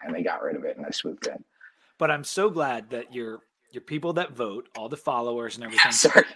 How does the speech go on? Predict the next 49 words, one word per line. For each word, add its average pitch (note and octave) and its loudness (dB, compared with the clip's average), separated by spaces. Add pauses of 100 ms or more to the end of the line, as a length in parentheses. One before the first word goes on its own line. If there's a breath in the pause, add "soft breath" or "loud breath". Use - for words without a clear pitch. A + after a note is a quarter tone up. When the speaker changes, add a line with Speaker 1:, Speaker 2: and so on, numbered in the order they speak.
Speaker 2:
they, D3 6 (100)
they D3+ 4
chose C3 2 (580 loud breath)
to F3+ -2
send F#3 2
you F3+ 2
to E3+ -2
that D#3 4
N E3+ 0
A D3+ -2
I C#3+ -4
A G#3 6
game D#3+ 0
because D#3 -2
it E3+ -2
was D3 -2
paired G3+ 4
with D3+ -2
Virginia B2 -6
Tech. - -8 (220)
'Cause C#3 2
it D#3 -4
was D3 -2
Speaker 1:
Yeah. D3+ 10
Speaker 2:
either C#3+ 2
that D#3+ 4
or C3+ 0 (260 loud breath)
I E3 -6
forget F#3 2
what E3+ 2
the E3 4
other D#3 4
game C#3 -2
was, C3 2
Speaker 1:
It - 0
Speaker 2:
and - 2
Speaker 1:
was E3+ 2
Speaker 2:
then B2+ -6
Georgia C#3 2
Southern A#2+ -2
or G#2+ -10
something. G2 -12
Speaker 1:
It G3 0
was F3+ 2
Georgia F#3 4
State, E3+ 0
Georgia D3 2
Southern, G2 -2 (460)
um, A2 -4